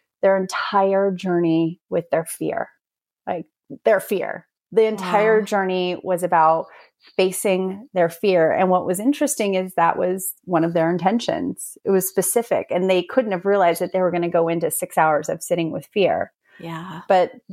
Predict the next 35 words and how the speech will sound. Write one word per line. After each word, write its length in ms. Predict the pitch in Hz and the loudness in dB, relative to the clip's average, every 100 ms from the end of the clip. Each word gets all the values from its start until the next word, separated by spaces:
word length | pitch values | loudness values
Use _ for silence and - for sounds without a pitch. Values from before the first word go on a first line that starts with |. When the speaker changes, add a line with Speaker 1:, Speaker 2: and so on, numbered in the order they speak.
| 190 | 0
Speaker 1:
they 180 | 196 190 | 0 2
got 180 | 196 | 2
an 140 | 196 185 | 2 0
opportunity 720 | 175 185 - 254 262 220 208 | 2 0 -2 -2 -2 -2 -4
to 100 | 190 | -4
see 180 | - 202 | -4 0
how 160 | 185 | 0
fear 240 | 175 208 196 | 0 -2 -2
was 160 | 185 | -2
showing 380 | - 202 185 185 | -4 -2 -2 2
up 240 | 185 185 | 0 2
in 160 | 170 165 | 0 2
their 160 | 160 165 | 0 0
relationships, 1040 | 180 196 208 226 180 - 170 - - - | 0 2 2 0 -2 0 0 -2 -4 -2
in 460 | - 175 175 180 180 - - _ _ | 0 0 2 0 -2 -14 -20 _ _
their 140 | 175 | -2
creativity, 840 | 175 196 175 - 247 233 190 170 165 | -2 -4 -4 -2 -2 2 2 2 2
and 160 | 170 | 0
their 120 | 170 | -2
desire 440 | 175 175 180 180 180 | -2 0 2 2 0
to 160 | - 190 | -2 -4
move 200 | 180 170 | -4 -4
forward 400 | 196 185 185 170 | 2 4 4 2
in 120 | 175 | 0
different 360 | 196 196 180 | -2 -2 -2
business 400 | 247 262 202 170 | 0 0 0 -2
ventures. 680 | - 143 - 175 - - - - _ _ | -2 -2 -2 -6 -4 -4 -6 -8 _ _
And 140 | 185 180 | -8 -2
so 100 | 190 | -2
Speaker 2:
Interesting. 520 | 190 190 - 196 196 | -2 -2 0 0 2
Speaker 1:
now 240 | 190 196 | 2 2
fear, 720 | 190 - - 254 226 170 180 | 0 -16 -6 -2 0 2 2
and 640 | 123 113 - 196 208 - 196 | 2 2 2 2 0 0 2
they 80 | 214 | 2
w-, 180 | 202 | 2